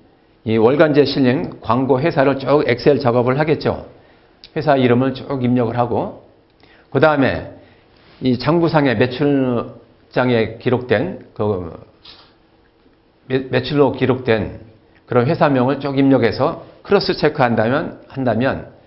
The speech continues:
매출 누락된 회사를 파악할 수가 있겠죠. 이런 식으로 세무조사를 하게 됩니다. 그렇게 확인 크로스 체크를 해본 결과 이 회사는 매출 누락 사실이 발견됐습니다.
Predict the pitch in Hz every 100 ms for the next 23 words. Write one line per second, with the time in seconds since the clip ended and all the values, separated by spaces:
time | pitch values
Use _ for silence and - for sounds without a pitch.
0 | _ _ _ - 117 117 135 117 113 117
1 | 107 107 104 98 139 165 - 101 - 139
2 | 123 - 107 98 123 131 - 80 82 -
3 | _ - _ 139 160 156 151 131 120 143
4 | 185 - - _ - 165 156 135 113 117
5 | 127 127 147 160 127 104 90 71 71 -
6 | _ - - - - _ _ - 170 175
7 | 180 156 156 107 175 185 160 160 202 -
8 | - 175 160 151 170 170 135 120 139 110
9 | 120 143 139 151 131 120 175 208 - _
10 | _ _ _ _ _ _ _ _ _ _
11 | _ _ _ _ 139 147 165 147 139 131
12 | 117 127 135 123 117 135 110 104 92 80